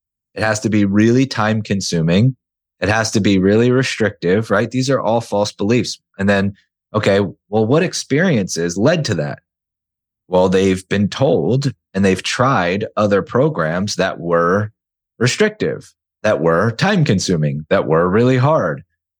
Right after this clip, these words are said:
where they started to develop the belief that, "Well, I was seeing progress, and if I had just kept going,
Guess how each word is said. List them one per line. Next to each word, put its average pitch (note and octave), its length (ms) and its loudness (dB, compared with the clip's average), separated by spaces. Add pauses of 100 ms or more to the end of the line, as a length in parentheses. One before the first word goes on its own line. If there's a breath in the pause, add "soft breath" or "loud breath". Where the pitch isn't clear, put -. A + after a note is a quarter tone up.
where F#2 420 0
they G2+ 200 -2
started B2 480 -2
to - 80 -4
develop A2 580 -2
the G#2 80 -2
belief G#2 840 -2 (420)
that, G#2 360 0 (560)
"Well, G#2 140 0
I A#2 80 0
was A#2 200 0
seeing G3 500 -2
progress, B2 960 -2 (880)
and B2 100 2
if C3 120 -2
I C3+ 100 2
had C3+ 200 0
just D#3 280 -2
kept - 260 -4
going, A#2+ 640 0